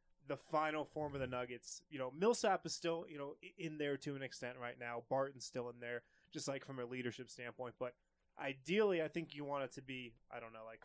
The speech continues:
forty forty Millsap, or forty forty Jokic and Murray, and then everybody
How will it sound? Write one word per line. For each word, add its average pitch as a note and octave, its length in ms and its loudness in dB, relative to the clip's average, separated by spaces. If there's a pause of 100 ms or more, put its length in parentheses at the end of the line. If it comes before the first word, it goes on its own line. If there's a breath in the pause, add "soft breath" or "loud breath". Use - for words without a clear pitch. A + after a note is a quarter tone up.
(120)
forty D#3 320 0
forty C#3 440 -6
Millsap, B2+ 480 -4
or C3+ 240 -2
forty D#3+ 200 2
forty C#3+ 340 -2
Jokic B2+ 320 -2
and A#2+ 140 -12
Murray, B2 220 -4
and A#2+ 80 -6
then A#2 120 -2
everybody A#2+ 320 -6